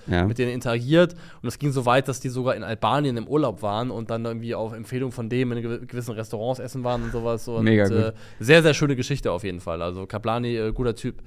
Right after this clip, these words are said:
Speaker 1: Dreiundsiebzig Zweitligatore. Das ist schon eine Ansage.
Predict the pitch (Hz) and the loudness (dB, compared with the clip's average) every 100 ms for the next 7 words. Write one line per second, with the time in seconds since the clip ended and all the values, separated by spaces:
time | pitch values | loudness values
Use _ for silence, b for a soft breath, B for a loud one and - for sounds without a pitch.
0 | - 113 113 175 220 214 147 143 180 - | -4 2 8 10 10 10 6 4 2 0
1 | - 151 - - 127 131 117 98 87 - | 0 0 -2 2 4 4 2 2 -2 -2
2 | 90 85 82 104 110 - _ _ - 110 | -4 -2 -2 -4 -6 -18 _ _ -2 -2
3 | - 135 131 113 127 117 107 107 120 | 2 4 6 6 4 4 4 4 2